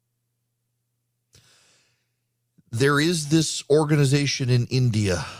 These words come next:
that rescues girls, but, um, parents will sometimes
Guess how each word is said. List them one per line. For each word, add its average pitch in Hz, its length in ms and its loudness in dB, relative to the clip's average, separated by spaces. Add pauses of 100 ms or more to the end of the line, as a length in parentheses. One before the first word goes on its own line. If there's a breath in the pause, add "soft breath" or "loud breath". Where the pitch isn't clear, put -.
(240 loud breath)
that 101 140 -2
rescues 107 540 -2
girls, 98 560 -2
but, 98 520 -4
um, 101 520 -2
parents 135 480 -2
will 117 100 -4
sometimes 113 580 -2